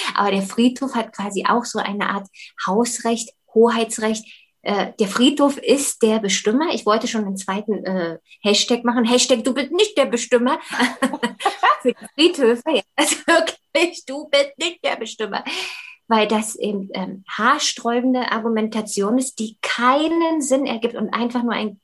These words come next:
ganz, äh, blödes Machtspiel ist, was noch nicht mal ansatzweise, äh, auf, äh, gleichrangige Gegner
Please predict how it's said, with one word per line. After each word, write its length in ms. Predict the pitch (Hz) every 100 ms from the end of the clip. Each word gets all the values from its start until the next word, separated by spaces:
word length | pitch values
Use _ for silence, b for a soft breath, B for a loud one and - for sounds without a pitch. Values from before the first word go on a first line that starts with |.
| -
ganz, 520 | 233 269 302 - - B B B B B B _ -
äh, 300 | 214 208 - - 190 _ -
blödes 800 | 214 226 262 294 294 285 - 214
Machtspiel 540 | 214 247 - - 254
ist, 180 | 240 -
was 180 | 220 226
noch 140 | 214
nicht 260 | 226 220 233
mal 160 | - -
ansatzweise, 800 | - 240 240 233 - 214 214 220 220 B B -
äh, 260 | 202 -
auf, 300 | - 208 - -
äh, 520 | 196 190 - - 247 - _ _ _
gleichrangige 1120 | - 196 226 - 190 220 214 202 196 196 196 _ _ 196
Gegner 680 | 190 254 311 220 165 156